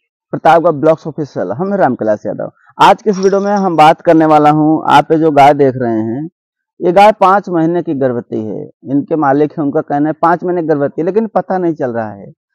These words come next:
गाभिन है या खाली है। तो हम कैसे पता कर सकते हैं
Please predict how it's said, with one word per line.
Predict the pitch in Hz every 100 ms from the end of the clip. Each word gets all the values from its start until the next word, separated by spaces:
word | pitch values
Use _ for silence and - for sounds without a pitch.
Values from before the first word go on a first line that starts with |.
| _ -
गाभिन | 117 131 143 180
है | 175 175 190 _ -
या | 139
खाली | 143 - 127 123
है। | 117 98 104 _ _ _ _ _
तो | 220
हम | 233 247
कैसे | 254 254 294
पता | 269 220 220
कर | 190
सकते | 160 - -
हैं | 104 95